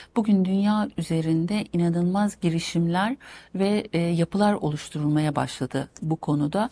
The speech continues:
Aynı şekilde de sanatta da çok büyük bir değişim. Esasında insan sanat eserinin bir parçası, e, içine girebildiği,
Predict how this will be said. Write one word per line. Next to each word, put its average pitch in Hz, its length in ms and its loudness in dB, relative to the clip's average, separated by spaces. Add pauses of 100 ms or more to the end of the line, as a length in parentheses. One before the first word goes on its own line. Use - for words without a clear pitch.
(300)
Aynı 254 280 6
şekilde - 400 -4
de 240 80 -2
sanatta 175 540 0
da 156 80 0
çok - 300 -8
büyük - 220 -8
bir 139 200 -4
değişim. 135 440 -4 (360)
Esasında 214 720 0 (180)
insan 214 600 0
sanat 196 440 0
eserinin 175 680 0
bir 175 160 0
parçası, 175 800 0 (720)
e, 160 320 4 (120)
içine 214 360 2
girebildiği, 175 1000 2